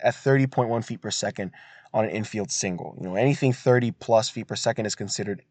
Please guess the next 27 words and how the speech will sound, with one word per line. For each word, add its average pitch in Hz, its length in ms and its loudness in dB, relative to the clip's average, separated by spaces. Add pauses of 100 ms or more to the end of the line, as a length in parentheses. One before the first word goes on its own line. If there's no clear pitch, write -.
elite. 95 420 -8
You 90 240 -10
know, 95 180 -10
the 90 80 -10
top, 113 420 8
the - 120 -8
fastest 117 340 6
guys 101 240 4
run 95 220 -6
that 90 140 -4
fast. - 280 -4
So 120 80 -2
he's 151 300 0 (340)
back 135 400 12 (100)
at 117 140 6
the 117 80 -6
top 127 340 8
of 110 200 0
the, 104 280 0 (380)
the 113 100 -6
sprint 135 320 4
speed 120 460 -2 (420)
leaderboards. 160 600 8 (380)
So 135 120 10
I 135 80 12
think 180 220 6
that 160 220 12